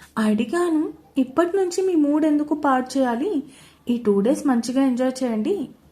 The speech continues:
ఎక్కడికైనా వెళ్ళేసి రండి" అన్నారు. "నాకేం అర్థం కావట్లేదు," చెప్పింది బృంద.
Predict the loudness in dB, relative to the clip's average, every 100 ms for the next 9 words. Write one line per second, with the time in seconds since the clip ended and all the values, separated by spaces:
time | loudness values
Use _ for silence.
0 | -8 -6 -4 -4 -2 0 0 0 0 -2
1 | -2 0 0 0 2 2 0 -2 -6 -14
2 | -20 -20 -20 _ -2 -2 0 0 0 0
3 | -2 0 0 0 -2 -2 -2 -4 -6 -16
4 | _ _ -8 0 0 0 -6 -2 -2 0
5 | 0 2